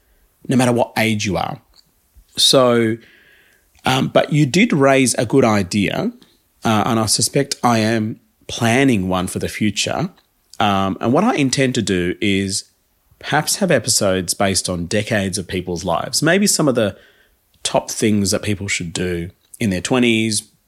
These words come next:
maybe thirties and forties, maybe fifties and sixties.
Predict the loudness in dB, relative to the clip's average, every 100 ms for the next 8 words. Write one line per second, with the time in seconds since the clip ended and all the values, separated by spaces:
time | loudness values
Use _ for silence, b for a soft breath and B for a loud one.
0 | -6 -4 -2 0 0 -2 -2 -2 0 -2
1 | -2 -4 -4 -6 -6 -6 -4 -4 -2 -4
2 | -4 -6 -6 -6 -8